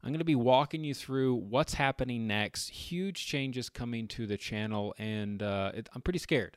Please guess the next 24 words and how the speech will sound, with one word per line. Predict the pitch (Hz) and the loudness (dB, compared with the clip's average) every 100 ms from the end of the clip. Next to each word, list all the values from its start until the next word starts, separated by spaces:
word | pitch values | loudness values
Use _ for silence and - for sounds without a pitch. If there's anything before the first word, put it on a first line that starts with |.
| - | -12
Uh, | 123 113 | -8 -6
pretty | - 151 | -6 -8
scared, | 143 - 127 120 | -8 -4 -4 -4
to | |
be | 117 | -4
honest. | 113 110 110 - - - - _ - | -4 -2 -4 -8 -16 -20 -20 _ -4
Nervous. | 127 143 143 143 - 123 | 2 4 4 2 2 0
Why? | 123 139 170 160 | 2 2 2 0
Because | 143 123 131 123 | -2 -4 -6 -6
we're | |
gonna | 127 123 | -6 -4
be | 117 | -4
doing | 107 123 120 120 113 107 _ _ _ | -2 -2 -2 -2 -4 -8 _ _ _
something | - 180 165 151 | -14 -10 -6 -6
totally | - 156 151 147 | -2 -2 0 -2
beyond, | 120 117 117 113 110 107 104 107 | -2 -2 -2 0 0 -2 -4 -2
uh, | 101 98 92 90 90 _ _ _ - | -2 0 -2 -4 -8 _ _ _ -12
totally | - 170 151 | -6 -4 -4
beyond | 127 117 107 101 92 | -4 -4 -4 -6 -6
gaming. | 98 90 80 - - - - - - - - - | -6 -6 -12 -20 -20 -20 -20 -20 -20 -20 -20 -8
And | 147 156 156 156 156 147 | -2 0 2 0 0 0
I | 139 | 0
wanted | 139 175 202 170 | 0 -2 -2 -4
to | - 180 185 185 180 180 | -4 -2 0 2 0 0